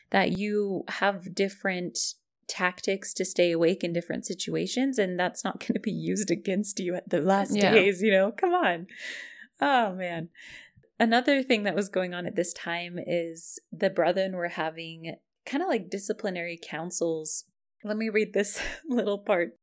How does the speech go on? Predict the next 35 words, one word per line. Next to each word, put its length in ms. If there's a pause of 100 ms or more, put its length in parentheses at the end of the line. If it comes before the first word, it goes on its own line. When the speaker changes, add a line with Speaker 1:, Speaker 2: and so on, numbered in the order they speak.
(260)
Speaker 1:
"After 280
the 120
council 460
had 180
received 440
much 380
good 160
instruction 600
from 200
Brother 280
Joseph, 640
the 100
case 400
of 280
Brother 300
Martin 380
Harris, 720
against 420
whom 300
Speaker 2:
Mm. 20
Speaker 1:
certain 360
charges 500
were 100
preferred 560
by 220
Brother 340
Sidney 420
Rigdon. 720 (760)
One 540
was 420
that 140 (220)
he, 440
Martin 300
Harris, 580
told 600